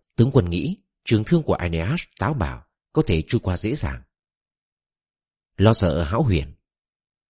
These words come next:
Trong lòng, trong trí tướng quân, quên tặng phẩm quý báu, thần linh ban trao. Thế nhân không dễ gì chế ngự, trực diện sẽ thất bại tất nhiên.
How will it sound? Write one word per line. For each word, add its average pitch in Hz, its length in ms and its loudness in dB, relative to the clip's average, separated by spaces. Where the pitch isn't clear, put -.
Trong 156 200 2
lòng, 67 220 -4
trong 110 200 0
trí 107 140 -2
tướng 113 200 2
quân, 78 240 -2
quên 113 340 2
tặng - 200 -2
phẩm 92 200 -4
quý 104 120 0
báu, 104 400 -4
thần 95 120 0
linh 95 180 -4
ban 85 180 -4
trao. 78 280 -6
Thế 117 140 4
nhân 107 220 0
không 107 200 0
dễ 117 160 0
gì 107 140 -2
chế 120 200 0
ngự, 76 240 -4
trực - 220 0
diện 90 340 -2
sẽ - 380 -4
thất - 140 -2
bại 76 200 -6
tất - 140 -2
nhiên. 80 240 -4